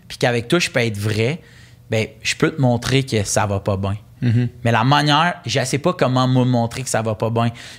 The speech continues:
Speaker 1: Je le sais pas, j-, j'ai pas cette affaire-là, j'ai pas le, le, des psys ou j'ai pas des, je viens, je viens pas nécessairement d'une famille où on se parle de nos émotions, mettons, tu sais.
Speaker 2: Ouais.
Speaker 1: Ben, je le sais pas comment on dit « je ne vais pas bien ».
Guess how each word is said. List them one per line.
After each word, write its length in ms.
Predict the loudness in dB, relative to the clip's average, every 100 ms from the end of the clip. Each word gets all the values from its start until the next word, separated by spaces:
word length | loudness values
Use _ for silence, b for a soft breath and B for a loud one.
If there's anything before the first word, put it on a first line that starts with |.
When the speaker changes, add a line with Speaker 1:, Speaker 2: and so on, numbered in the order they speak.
| -2
Speaker 1:
Je 120 | 0
le 60 |
sais 160 | 2 0
pas, 220 | 2 2
j-, 160 | 0 -2
j'ai 160 | -4 -2
pas 180 | 2 2
cette 160 | 2
affaire-là, 600 | -2 0 0 0 2 2 0 B B
j'ai 200 | -6 -4
pas 200 | 0 2
le, 220 | 2 0 -2
le, 120 | -4 B B -8
des 160 | -6
psys 360 | -4 -4 0 2
ou 40 |
j'ai 140 | 2 0
pas 160 | -2
des, 200 | -2 -2 -4 -4 -2
je 140 | 0
viens, 160 | 0 0 -2
je 120 | 0
viens 120 | 2
pas 140 | 2
nécessairement 480 | 2 2 0 2 2
d'une 160 | 2 0
famille 480 | 0 2 2 2 2
où 260 | 2 4 2 -2 B B -20 -2
on 140 | -2
se 100 | -2
parle 360 | 0 2 2 2
de 100 | 0
nos 160 | 0
émotions, 500 | 0 -2 -4 -6 -8
mettons, 300 | -10 -12 -16 -20 -20
tu 120 | -18
sais. 120 | -6 -2
Speaker 2:
Ouais. 120 | -2 B B -16
Speaker 1:
Ben, 220 | -2 0 0 -2
je 180 | 0
le 100 | 2
sais 180 | 2 0
pas 220 | 2 0 0
comment 540 | 0 2 2 2 0 -2 -4
on 160 | -2 -2
dit « 380 | -2 0 0 -2 B B
je 140 | 0 2
ne 120 | 2
vais 160 | 0 0
pas 160 | 0
bien ». 320 | 2 2 0